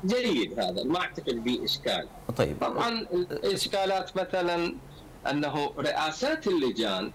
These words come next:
Speaker 1: تدري أن
Speaker 2: مم.
Speaker 1: قانون ال-، ال-، ال-، يعني ال-، ال-، مجلس النواب،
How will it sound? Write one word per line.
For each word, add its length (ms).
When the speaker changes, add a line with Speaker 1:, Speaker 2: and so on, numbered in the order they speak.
Speaker 1:
تدري 340
أن 80
Speaker 2:
مم. 80
Speaker 1:
قانون 540
ال-، 220
ال-، 560
ال-، 160
يعني 300
ال-، 220
ال-، 680
مجلس 440
النواب، 520